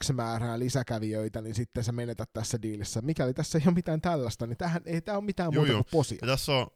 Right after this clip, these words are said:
Speaker 2: ää, myynti- ja kehitysjohtaja Mikko Aikko toteaa, että yhteistyön ta-, toisena tavoitteena on kohdata ja yllättää urheilukuluttajat perinteisen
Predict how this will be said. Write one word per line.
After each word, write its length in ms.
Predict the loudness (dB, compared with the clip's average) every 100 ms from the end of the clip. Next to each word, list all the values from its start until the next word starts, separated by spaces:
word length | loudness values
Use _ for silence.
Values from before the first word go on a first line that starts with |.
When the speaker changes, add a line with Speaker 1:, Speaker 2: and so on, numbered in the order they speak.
| _ -6
Speaker 2:
ää, 280 | -2 0 2
myynti- 280 | 4 4
ja 80 | 2
kehitysjohtaja 680 | 2 0 0 0 -2 0 0
Mikko 340 | 0 0 2
Aikko 320 | 4 2 -2 -8 -10 _
toteaa, 460 | -2 0 0 0 2
että 140 | 2
yhteistyön 460 | 0 2 -2 -2 -2
ta-, 120 | -4 -8 _ _
toisena 360 | 2 2 2 -2
tavoitteena 460 | 0 0 0 -2 -2
on 60 |
kohdata 380 | 2 2 2 0
ja 80 | 0
yllättää 440 | 0 -2 -4 -2
urheilukuluttajat 720 | 2 2 0 -2 -2 -6 -4
perinteisen 600 | 0 0 0 -2 -2 -4